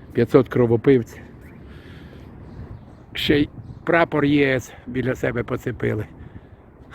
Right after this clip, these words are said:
<laughs> Злодюги прицепили прапор Є С. На, на, на, на, на, на, на, на. А це старий парк, бачите. Ще часів кінця, видно, Союзу. Здорова,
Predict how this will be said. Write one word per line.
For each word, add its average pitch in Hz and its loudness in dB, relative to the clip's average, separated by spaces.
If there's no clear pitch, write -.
<laughs> - 0
Злодюги 135 0
прицепили 131 -2
прапор 120 -6
Є 107 -6
С. - -16
На, 139 -2
на, 135 -2
на, 127 -6
на, 143 -4
на, - -14
на, 82 -12
на, 135 -8
на. 135 -10
А 196 -2
це 214 4
старий 117 4
парк, 104 -4
бачите. - -12
Ще 113 2
часів 104 -2
кінця, 104 0
видно, 98 0
Союзу. 98 -4
Здорова, 110 2